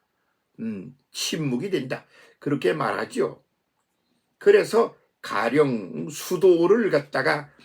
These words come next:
음, 그 목표 하나, 이거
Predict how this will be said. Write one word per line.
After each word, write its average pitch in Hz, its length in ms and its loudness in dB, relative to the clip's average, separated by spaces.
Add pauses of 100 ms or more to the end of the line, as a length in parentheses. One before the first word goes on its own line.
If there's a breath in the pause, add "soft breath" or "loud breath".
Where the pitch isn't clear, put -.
(360 soft breath)
음, 98 520 -12
그 98 480 -6
목표 98 880 -2
하나, 117 300 -8
이거 95 340 -6